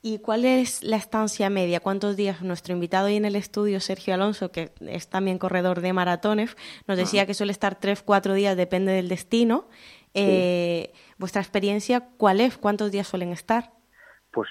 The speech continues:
Speaker 2: en Europa nosotros solemos organizar viajes de tres noches, o sea, cuatro días, tres noches, por ejemplo, de viernes a lunes,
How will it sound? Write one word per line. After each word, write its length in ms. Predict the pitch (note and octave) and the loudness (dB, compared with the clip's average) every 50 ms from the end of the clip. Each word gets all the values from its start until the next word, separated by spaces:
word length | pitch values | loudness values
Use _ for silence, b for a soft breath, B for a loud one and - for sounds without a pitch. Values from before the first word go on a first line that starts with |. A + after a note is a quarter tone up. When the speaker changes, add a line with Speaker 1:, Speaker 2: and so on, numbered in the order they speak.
| - | -2
Speaker 2:
en 100 | A2 G#2 | -2 -2
Europa 640 | G#2+ G#2+ G2+ G#2+ A#2 C#3 D3 D3 - D3+ D3 C#3+ D3 | 0 0 0 2 2 2 0 2 4 4 4 4 4
nosotros 360 | D3 C#3+ - - - D3+ - - | 2 -2 -6 -8 -8 -8 -4 -4
solemos 240 | D3 C3+ C#3 C3 | -4 -4 -4 -4
organizar 400 | C3+ C3+ B2+ C3 B2+ - C3+ A#2+ | -6 -4 -4 -4 -4 -4 -4 -4
viajes 400 | A#2 B2 C#3 C3 - C3 A#2 G#2 | 0 0 0 0 0 -2 -6 -4
de 460 | G#2+ A2 G#2+ G#2+ G#2 G#2 G#2 G2+ G2+ - | -2 -2 -2 0 0 -2 -2 -4 -4 -6
tres 180 | - A2 A2 G#2+ | -6 -8 -8 -6
noches, 280 | B2 C3+ C#3+ - - | -6 -6 -6 -6 -8
o 80 | D3 A#2+ | -8 -6
sea, 160 | - G#2+ G2 | -4 -4 -4
cuatro 300 | - A#2 A2+ - - A2 | 0 0 0 0 0 -2
días, 180 | A2 A2 G2+ - | -2 -2 -4 -4
tres 180 | - G#2 G2+ G2+ | -6 -8 -6 -4
noches, 300 | A2 B2 C3 - - - | -4 -6 -6 -6 -8 -10
por 140 | - - G#2+ | -6 -6 -6
ejemplo, 280 | G2+ - A2 - A#2+ G#2+ | -4 -4 -4 -2 0 0
de 100 | G2+ G2 | 0 2
viernes 380 | F#2 G#2 G#2+ G#2+ A2 G#2 - | 2 2 2 2 0 -2 0
a 60 | G#2+ G#2 | 0 0
lunes, 360 | G#2+ B2+ C#3 D3 E3+ E3+ | 2 2 0 0 -2 -6